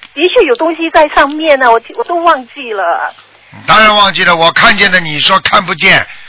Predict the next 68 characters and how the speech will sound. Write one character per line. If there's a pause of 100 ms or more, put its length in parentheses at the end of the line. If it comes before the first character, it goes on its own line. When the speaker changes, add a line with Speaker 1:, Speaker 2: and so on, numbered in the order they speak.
Speaker 2:
这
种
事
情
我
被
人
家
冤
枉
多
呢。 (460)
Speaker 1:
哎
呀，
所
以
这
通
电
话
就
是 (180)
打
进
来 (140)
澄
清
这
一
点
的，
要
给
Speaker 2:
澄
清
了
Speaker 1:
全
部
的
听
众
听。 (440)
Speaker 2:
多
呢，
多
呢。
Speaker 1:
啊。 (240)
Speaker 2:
像
这
种
事
情，
Speaker 1:
啊。
Speaker 2:
我
不
经
常
看
见，
没
有
啊，
没
有
啊。
过
两
天